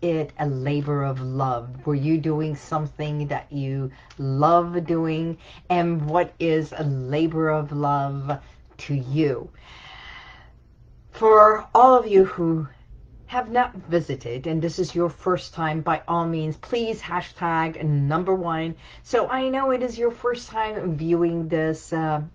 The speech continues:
this podcast of mine, uh, right here. My name is Lisa Bubari, and by trade, I'm a clinical hypnotherapist, stress management consultant, and a domestic violence consultant.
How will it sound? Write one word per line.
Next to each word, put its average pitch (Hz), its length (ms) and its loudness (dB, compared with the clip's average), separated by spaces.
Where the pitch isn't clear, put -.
this 160 460 -6
podcast 190 560 -4
of 147 220 -6
mine, 156 360 -6
uh, 165 200 -2
right 160 280 -6
here. 165 360 0
My 240 160 2
name 269 240 -2
is 202 220 -2
Lisa 180 420 0
Bubari, 143 580 -2
and 139 220 -2
by 131 160 -6
trade, 175 640 0
I'm 170 140 -4
a 190 60 -6
clinical 214 540 -6
hypnotherapist, 160 1040 -6
stress - 480 -6
management 147 540 -4
consultant, 139 760 -6
and 233 100 -6
a 254 80 -2
domestic 247 460 -10
violence 127 560 -8
consultant. - 600 -12